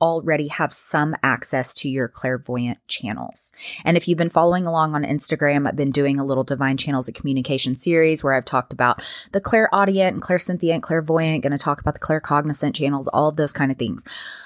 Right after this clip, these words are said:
But you probably already have access to the clairvoyant channel. I want to share with you how. First is your guides will be showing you signs. You will see what people call angel numbers. I call them alchemical key codes, right? The two two two, the three three three, the five five five, the one two three four, eleven eleven. All of these are signs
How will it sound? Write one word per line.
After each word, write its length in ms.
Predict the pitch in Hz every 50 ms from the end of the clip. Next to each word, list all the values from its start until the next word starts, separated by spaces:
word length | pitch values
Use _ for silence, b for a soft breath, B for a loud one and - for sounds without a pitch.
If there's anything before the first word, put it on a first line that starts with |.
| B B B B B _ - _ _ _ _ -
But 140 | 180 170 -
you 100 | 190 190
probably 520 | - 214 226 226 277 277 - 269 269 -
already 260 | - 175 175 170 175
have 200 | 165 170 170 160
access 500 | 156 147 147 - - - 135 135 - - -
to 180 | - - 156
the 80 | 147 147
clairvoyant 520 | - - 139 139 - 180 208 220 190 -
channel. 280 | - - 156 147 139 143
I 60 | 139
want 120 | 131 127
to 60 | 135 139
share 400 | - - - 156 151 147 139 131
with 160 | 143 127 -
you 100 | 120 131
how. 400 | - - - - - - - - _ _ _ _ _ _ _ _ _ _ _ _ -
First 400 | - 202 208 220 220 - - 165
is 300 | 156 151 151 151 156 160
your 100 | 160 147
guides 340 | 139 156 151 151 160 156
will 100 | - 175
be 100 | 151 156
showing 480 | 151 - - - 160 139 143 139 135 131
you 80 | 131 131
signs. 580 | - - 139 107 82 73 - - - - - B B B B B B B B B B B B B B B B B B B
You 140 | - 156 160
will 120 | 156 147 135
see 340 | - - 165 151 147 147
what 240 | 143 - 151 143 -
people 220 | - - 151 - 143
call 220 | - 151 135 -
angel 320 | - 139 151 160 156 170 165
numbers. 420 | 165 165 165 160 160 160 165 170 -
I 100 | - 139
call 220 | 143 - - 143 135
them 120 | 135 131
alchemical 540 | - 113 131 - - 143 135 131 131 - 131
key 240 | 127 - - 147 127
codes, 480 | - - 143 120 85 65 - - -
right? 320 | - 131 127 127 135 135 -
The 80 | -
two 200 | 131 - - 139
two 180 | 127 - - 127
two, 260 | - - 220 220 202
the 100 | 156 151
three 200 | - - 123 123
three 180 | - - 90 92
three, 240 | - 208 208 208 196
the 100 | 170 -
five 220 | - - 85 -
five 180 | - - - -
five, 220 | - 180 180 165
the 80 | 151 143
one 140 | 127 123 156
two 140 | - 113 -
three 160 | - 87 -
four, 260 | - - 190 185 170
eleven 340 | 156 143 143 135 131 127 123
eleven. 460 | 127 143 185 196 196 180 170 160 151
All 260 | - - 151 156 165
of 120 | 175 170 165
these 320 | 151 147 143 143 135 -
are 320 | - - 147 147 143 143
signs 640 | 143 - - 175 165 180 190 208 226 240 240 247 240